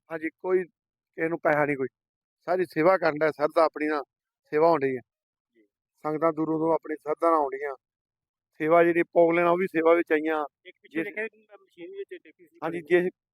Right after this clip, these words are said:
Speaker 1: ਪੋਗਲੈਂਡ ਡਿੱਗੀ ਸੀ, ਉਹ ਰਹੀ ਸਵੇਰੇ ਗਿਆਰਾਂ ਕੁ ਵਜੇ ਡਿੱਗੀ, ਸ਼ਾਮੀ ਕੱਢੀ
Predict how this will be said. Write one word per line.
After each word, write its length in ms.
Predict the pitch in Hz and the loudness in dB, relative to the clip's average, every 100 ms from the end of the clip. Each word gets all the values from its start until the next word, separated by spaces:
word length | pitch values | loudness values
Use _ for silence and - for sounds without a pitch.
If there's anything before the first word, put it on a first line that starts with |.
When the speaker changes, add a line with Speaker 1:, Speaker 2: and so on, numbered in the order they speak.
| _ _ | _ _
Speaker 1:
ਪੋਗਲੈਂਡ 300 | 175 185 190 | 0 2 4
ਡਿੱਗੀ 240 | 165 160 170 | 2 -2 -4
ਸੀ, 100 | 139 - _ _ _ _ _ _ - | -4 -14 _ _ _ _ _ _ -12
ਉਹ 100 | 170 | -4
ਰਹੀ 200 | 170 180 - | -2 -2 -8
ਸਵੇਰੇ 240 | - 160 160 | -10 -8 0
ਗਿਆਰਾਂ 260 | 156 160 | 2 2
ਕੁ 60 | 175 | 2
ਵਜੇ 60 | 165 | -2
ਡਿੱਗੀ, 180 | 160 175 | -4 -4
ਸ਼ਾਮੀ 280 | 160 151 156 | -4 -2 -2
ਕੱਢੀ 220 | 156 156 | -4 -4